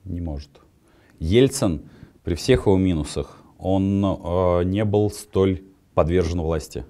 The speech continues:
Ему власть была нужна как инструмент. Он приходил, все-таки он единственный, по сути дела, из наших президентов, которых сколь-нибудь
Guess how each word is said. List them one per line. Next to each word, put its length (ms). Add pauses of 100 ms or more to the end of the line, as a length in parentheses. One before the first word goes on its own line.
(320)
Ему 240
власть 280
была 240
нужна 360
как 240
инструмент. 600 (720)
Он 220
приходил, 600
все-таки 360
он 320
единственный, 720
по 160
сути 260
дела, 260
из 120
наших 280
президентов, 580
которых 400
сколь-нибудь 540